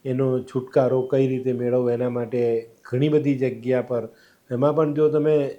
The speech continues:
સાચી જગ્યા પર જાઓ, નિવારણ છે તો બહુ જ સરસ,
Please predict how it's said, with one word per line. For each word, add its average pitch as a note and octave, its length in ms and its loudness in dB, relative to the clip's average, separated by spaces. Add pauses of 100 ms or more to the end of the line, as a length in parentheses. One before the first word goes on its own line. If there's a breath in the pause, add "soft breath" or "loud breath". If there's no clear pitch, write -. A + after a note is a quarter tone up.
(120)
સાચી C3+ 460 -4
જગ્યા D3+ 420 2
પર C#3+ 240 0
જાઓ, D3 360 2
નિવારણ C#3 500 0
છે D3+ 300 -2 (320 loud breath)
તો D3 80 -2
બહુ B2+ 240 4
જ C3+ 60 -6
સરસ, C#3+ 460 2